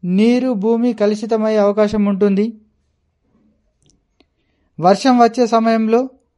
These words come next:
మందులు పిచికారీ చేయకండి. గడ్డి మందులు అధికంగా ఉపయోగించకండి. ఒక పంటలో ఉపయోగించే గడ్డి మందు వేరే పంటలో ఉపయోగించినట్టయితే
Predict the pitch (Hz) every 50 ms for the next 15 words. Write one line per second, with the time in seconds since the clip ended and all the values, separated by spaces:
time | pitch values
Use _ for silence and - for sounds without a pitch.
0 | _ _ _ 175 185 202 214 220 240 226 214 214 208 214 - - 220 220 214 214
1 | 220 214 208 208 208 214 208 208 202 220 233 240 - _ _ _ _ _ _ _
2 | _ _ 170 160 185 196 202 233 240 233 233 233 226 233 233 220 208 202 220 214
3 | 226 220 220 220 214 202 190 - 220 220 220 214 208 214 208 196 208 208 202 202
4 | 226 240 247 _ _ _ _ _ _ _ _ _ _ _ _ _ _ _ - 180
5 | 185 190 247 233 240 233 233 233 214 247 240 240 233 226 226 233 226 226 226 214
6 | 214 233 214 202 202 202 208 220 220 226 220 226 220 196 202 208 220 226 220 220
7 | 220 220 208 220 214 208 196 202 220 220 208 214 214 214 208 208 214 208 196 202
8 | 220 233 262